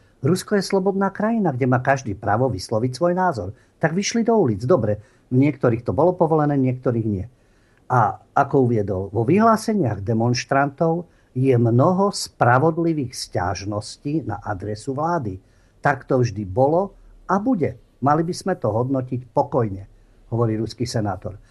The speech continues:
A zároveň upozornil, že v Rusku už fakticky začal volebný boj pred prezidentskými voľbami, ktoré sa budú konať budúci rok, no ale predvolebný boj už je. No a Navalny oznámil, že mieni kandidovať. No tak je jasné, že si hľada svoju podporu,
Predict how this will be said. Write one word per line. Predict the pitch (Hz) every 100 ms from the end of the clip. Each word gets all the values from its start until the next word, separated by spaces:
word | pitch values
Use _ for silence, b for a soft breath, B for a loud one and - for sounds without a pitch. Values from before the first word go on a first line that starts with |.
| b b
A |
zároveň | 165 254 269 196
upozornil, | 208 226 214 220 214
že | 208 151
v | 160
Rusku | 190 - 151
už | -
fakticky | - - 139 -
začal | 120 131 - 120
volebný | 110 131 120 113
boj | 95 123
pred | 123 110
prezidentskými | - 120 117 120 110 - 107 98
voľbami, | 98 95 117 131 190 - b b b
ktoré | - 147 131
sa | 123
budú | 107 113 117
konať | 123 107
budúci | 104 110 95 - 104
rok, | 139 175 - b b
no | 156
ale | 170
predvolebný | 131 147 135 127 110 107
boj | 101 98
už | 98
je. | 143 180 b b b b
No | 208
a | 202
Navalny | 226 240 233 190 156
oznámil, | 165 180 180 185
že | 175 139
mieni | 127 131 156
kandidovať. | 160 156 135 104 101 98 - b b b
No | 165
tak | 233 208
je | 254
jasné, | 277 - 247
že | 220
si | 214 170
hľada | 170 160
svoju | 123 143 117
podporu, | 92 127 127 160 156 165